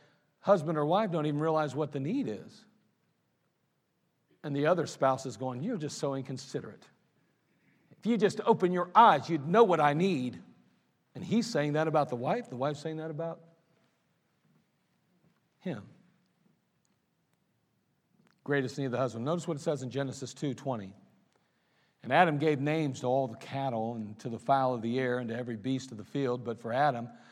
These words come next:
there was not found a helpmeet for him. And the Lord God caused a deep sleep to fall upon Adam, and he slept, and he took one of his ribs and closed up the flesh instead thereof.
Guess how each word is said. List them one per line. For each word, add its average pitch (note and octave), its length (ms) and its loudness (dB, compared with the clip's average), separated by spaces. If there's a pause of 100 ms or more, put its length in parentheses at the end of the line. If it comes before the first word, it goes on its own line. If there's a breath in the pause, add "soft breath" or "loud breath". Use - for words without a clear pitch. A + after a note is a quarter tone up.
there B2 100 -8
was A2+ 80 -10
not C#3+ 260 0
found C#3+ 240 -2
a A2+ 60 -6
helpmeet C3 460 -2
for A2+ 240 -6
him. C#3+ 160 -10 (1120)
And C#3 140 -2
the D#3 60 6
Lord G3 520 8
God G3+ 440 12
caused F#3+ 380 6
a D#3+ 60 2
deep F3+ 300 0
sleep G3 360 0
to D#3+ 80 -2
fall F#3+ 260 4
upon E3+ 320 2
Adam, E3+ 260 6
and C#3 120 -2
he C3 80 -4
slept, E3 460 2
and C#3+ 80 -2
he C#3 80 -2
took G3 280 -2
one F3 180 0
of E3 80 -2
his C#3 160 -4
ribs C#3+ 360 0
and C3+ 120 -6
closed F3+ 300 0
up F3 140 0
the D3+ 80 -6
flesh F3 280 0
instead D3 380 0
thereof. A2+ 420 -2